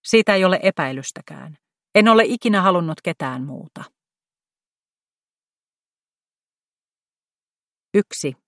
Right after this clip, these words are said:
Lontoo, nykyhetki.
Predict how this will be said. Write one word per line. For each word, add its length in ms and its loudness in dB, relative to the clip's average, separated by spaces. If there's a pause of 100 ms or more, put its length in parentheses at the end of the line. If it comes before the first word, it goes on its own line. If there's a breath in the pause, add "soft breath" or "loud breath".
(520)
Lontoo, 640 2 (260)
nykyhetki. 800 -4